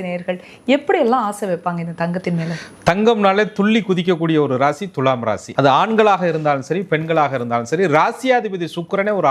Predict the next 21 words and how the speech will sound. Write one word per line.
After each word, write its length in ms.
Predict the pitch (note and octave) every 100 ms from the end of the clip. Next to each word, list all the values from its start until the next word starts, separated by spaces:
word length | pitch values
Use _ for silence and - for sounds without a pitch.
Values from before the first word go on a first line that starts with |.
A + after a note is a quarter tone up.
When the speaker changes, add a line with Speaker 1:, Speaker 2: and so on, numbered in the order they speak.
| C3+
Speaker 2:
அழகு 280 | - F3 D#3+
தாங்க. 240 | B2+ G#2+ G#2+ A2 - F3
Speaker 1:
ம். 100 | E3 -
Speaker 2:
ஒரு 100 | D#3+ D3+ F3
அழகோட 460 | B3 A#3 B3 B3 C#4 A3+
இன்னொரு 300 | A3+ A3+ A3
அழகை 240 | G3 G#3+ A3+ G#3+
சேர்க்கணும், 480 | F#3 E3 D3 D3+ C3+ C3+
ஒரு 120 | D#3+ C3 D#3+
ஆபரணங்களை 560 | A3 A#3 A3 G#3 G3 G#3
அணிஞ்சுக்கணும். 500 | E3 E3+ D#3+ C#3 C3 D3
சுக்கிரன் 360 | E3 A3+ A3+ G3+
இல்லைன்னா 260 | G#3 A#3 B3+ - _ -
இந்த 100 | C#3+ D3+
ஆபரணமே 360 | G3+ A3+ A3+ B3 G3+
இல்ல. 140 | F#3 D#3+ - A#2+
நிறைய 300 | D3 - G#3+ A3 D#3+
டிசைன்ஸ், 420 | D#3+ F#3 D3+ - B2+
நிறைய 340 | D3+ E3 G3 G3+ F3+
மாடல், 340 | F3+ F3 D3+ C3+
நிறைய 320 | E3 F3+ A3